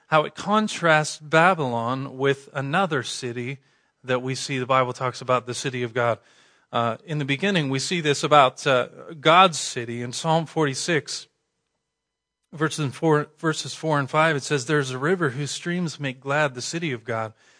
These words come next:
the holy dwelling place of the Most High. God is in the midst of her. She will not be moved. God will help her when morning dawns."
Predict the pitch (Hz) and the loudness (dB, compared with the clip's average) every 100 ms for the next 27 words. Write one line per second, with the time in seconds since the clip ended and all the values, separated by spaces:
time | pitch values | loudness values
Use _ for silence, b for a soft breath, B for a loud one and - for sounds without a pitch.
0 | b b - 123 170 151 139 156 160 147 | b b -4 2 4 2 4 4 4 0
1 | 123 131 127 139 127 131 123 - 143 131 | 0 0 0 -4 -2 -2 -2 -2 0 0
2 | 117 123 151 170 147 143 135 170 180 - | 0 -2 0 0 -2 -6 -6 -8 -8 -10
3 | 127 113 113 127 _ _ _ - - 139 | -12 -10 -8 -8 _ _ _ -14 -8 -4
4 | 139 139 127 123 127 143 120 - - 135 | 0 0 -2 -6 -6 -6 -8 -12 -6 -2
5 | 160 156 156 156 - _ 113 165 180 - | -2 -4 -6 -6 -12 _ -10 -8 -8 -8
6 | 127 127 127 127 131 131 135 139 127 135 | -8 -8 -12 -12 -8 -4 -4 -4 -4 -2
7 | 131 117 | -2 -4